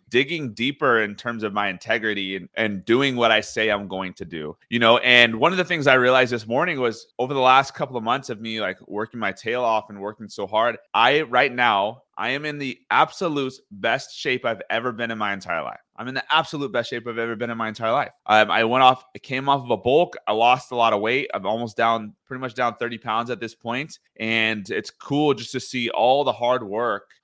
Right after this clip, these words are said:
that you put into something pay off. All the cardio sessions, all the, like, posing sessions, all, all the macros I, I went on, all the times I had to go out to dinner with family and friends and sacrifice and sit there and not eat, all the times I had to go to, like, birthday parties and not eat the cake, or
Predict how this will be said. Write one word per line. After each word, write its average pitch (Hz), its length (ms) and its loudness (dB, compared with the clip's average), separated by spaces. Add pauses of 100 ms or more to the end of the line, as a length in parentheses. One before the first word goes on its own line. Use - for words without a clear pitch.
that 104 180 -2
you 120 260 -6
put 117 220 -6
into 135 180 -4
something 104 380 -6
pay 104 220 -2
off. 101 360 2
All 110 180 0
the 120 100 -2
cardio 127 480 0
sessions, 117 580 -4 (320)
all 110 140 -2
the, 113 120 -2
like, 95 240 -2
posing 151 440 -2
sessions, 127 560 -2
all, 123 340 2 (240)
all 117 140 -4
the 113 120 -6
macros 147 580 0
I, 131 160 4
I 123 180 0
went 127 220 -4
on, 131 200 0
all 120 120 0
the 117 120 -4
times 147 540 -4
I 139 80 2
had 139 80 4
to 127 80 -2
go 131 220 2
out 151 160 4
to 117 80 -6
dinner 139 280 -2
with 117 200 -2
family 147 560 -4
and 113 120 -6
friends 131 460 -4
and 107 120 -12
sacrifice 131 680 0
and 110 120 -12
sit - 280 -6
there 139 160 4
and 117 100 -2
not 127 300 0
eat, 151 300 -8 (100)
all 135 140 0
the 131 60 -4
times 139 300 -4
I 135 60 -2
had 135 80 0
to 131 80 -6
go 131 220 -4
to, 127 360 -10
like, 104 280 -4
birthday 151 320 2
parties 139 420 -2
and 110 80 -6
not 123 160 2
eat 127 140 -6
the 104 80 -10
cake, 147 420 -4
or 107 240 -4